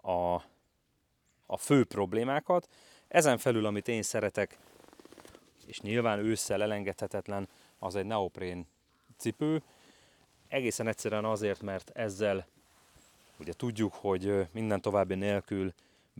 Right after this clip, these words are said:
be lehet lépni a vízbe. Nyilvánvalóan át fog ázni, de nem azonnal,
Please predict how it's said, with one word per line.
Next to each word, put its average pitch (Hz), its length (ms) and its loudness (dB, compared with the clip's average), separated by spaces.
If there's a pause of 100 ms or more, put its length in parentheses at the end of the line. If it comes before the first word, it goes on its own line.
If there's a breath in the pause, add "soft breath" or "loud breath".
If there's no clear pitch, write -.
(100)
be 104 120 4
lehet 98 420 2 (760)
lépni 104 440 2
a 90 120 -4
vízbe. 123 540 -6 (840 soft breath)
Nyilvánvalóan 113 680 4
át 107 220 2
fog 98 180 -6
ázni, 104 460 -2
de 98 100 -10
nem 107 220 -4
azonnal, 104 580 -2